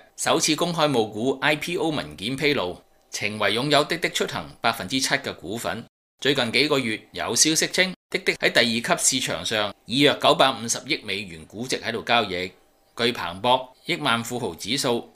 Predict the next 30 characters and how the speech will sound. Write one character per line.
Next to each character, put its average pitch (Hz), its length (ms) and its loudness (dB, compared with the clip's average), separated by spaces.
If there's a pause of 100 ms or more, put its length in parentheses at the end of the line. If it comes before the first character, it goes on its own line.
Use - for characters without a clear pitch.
(200)
呢 175 120 2
啲 175 100 0
股 147 240 2
權 85 220 -6
嘅 107 120 -2
價 107 200 2
值 101 180 0 (100)
可 120 200 0
能 104 160 -2
高 113 160 -2
達 - 160 0
六 92 180 -8
十 98 120 -4
七 - 160 -6
億 131 240 -4
美 82 180 -8
元。 78 280 -12 (680)
此 175 140 2
外， 135 160 6
聯 98 200 -6
合 104 180 -4
始 151 160 -2
創 127 240 0
人 82 240 -8 (120)
滴 175 80 -4
滴 180 220 -4
總 135 200 -2
裁 85 260 -4 (160)
柳 107 220 -2
青 180 340 -2